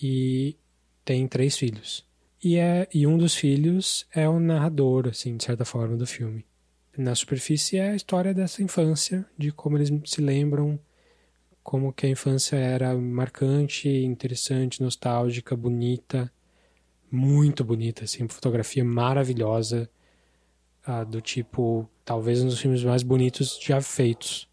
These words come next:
em termos de fotografia. Quem fez foi o Chivo Lubeski, o, o mexicano, que fez, que faz com Cuarón e o Iñárritu, ganhou todos os Oscars, todo ano ele ganha Oscar, quase.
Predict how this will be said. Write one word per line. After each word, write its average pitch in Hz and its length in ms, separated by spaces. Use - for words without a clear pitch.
em 127 60
termos 113 240
de - 60
fotografia. 120 680
Quem - 140
fez 120 280
foi 127 180
o 131 120
Chivo 127 600
Lubeski, 120 560
o, 113 260
o 139 100
mexicano, 120 720
que - 160
fez, - 600
que - 80
faz 123 200
com - 120
Cuarón 131 540
e 120 100
o 113 120
Iñárritu, 123 720
ganhou 117 260
todos 135 300
os 127 100
Oscars, 123 400
todo 151 220
ano 139 160
ele 127 80
ganha 120 220
Oscar, 123 280
quase. 127 380